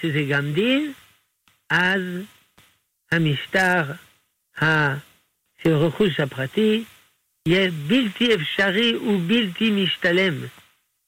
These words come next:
כי אדם עם רכוש פרטי, הוא חייב ל-, ל-, לחלק לעניים הרבה מאוד ממה שיש לו. יישר כוחך על השאלה החשובה.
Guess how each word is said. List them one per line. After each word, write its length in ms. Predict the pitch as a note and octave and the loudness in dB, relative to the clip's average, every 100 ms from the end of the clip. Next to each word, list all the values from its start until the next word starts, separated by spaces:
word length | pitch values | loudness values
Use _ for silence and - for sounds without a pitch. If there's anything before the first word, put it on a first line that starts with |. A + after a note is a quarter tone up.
| _ _ _ | _ _ _
כי 160 | D3+ C#3+ | -2 0
אדם 280 | C#3 F#3 F3+ | 0 0 0
עם 140 | C3+ | -2
רכוש 340 | C3 E3+ F#3+ - | -4 -2 -2 0
פרטי, 580 | - G3+ B2 A2 G#2 G2 - _ _ _ _ - | -2 0 0 2 0 -4 -12 _ _ _ _ -6
הוא 80 | F3+ | 0
חייב 500 | A3 A#3+ D#3+ A2+ G#2 - - _ _ - _ - | 2 2 0 -2 -6 -14 -20 _ _ -20 _ -2
ל-, 420 | G3 G3+ G#3+ A3 G3+ | 2 2 2 2 2
ל-, 280 | G#3+ - F#3+ - _ _ - | 0 -4 -8 -14 _ _ -2
לחלק 520 | G#3+ F#3 A#3+ A3+ A#3 A#3 - _ _ _ _ _ - | 0 2 2 2 0 -4 -16 _ _ _ _ _ 0
לעניים 680 | A3 A3 A3+ A3+ A#3 G#3+ G3+ A3 - _ _ _ _ - | 2 4 4 4 2 0 -2 -10 -20 _ _ _ _ -4
הרבה 300 | G#3 G3+ A#3+ | 0 2 2
מאוד 380 | A3+ A3+ A3+ G#3 | 2 4 2 2
ממה 300 | F#3+ G3 F#3 | -2 -2 0
שיש 420 | F3 G3 F#3+ D#3+ D#3 | 0 -2 -2 -4 -6
לו. 80 | - - _ _ _ _ _ _ _ _ _ _ _ _ _ _ - | -12 -16 _ _ _ _ _ _ _ _ _ _ _ _ _ _ -6
יישר 300 | F3+ G#3+ G#3 | -4 0 0
כוחך 400 | F3 F#3 D#3+ E3+ F3 F3 F3 - | 0 -2 -2 -2 -2 -4 -6 -8
על 80 | - | -8
השאלה 380 | C#3+ - F3+ F3 | -6 -6 -4 -4
החשובה. 520 | C#3 D3+ - - | -4 -8 -10 -14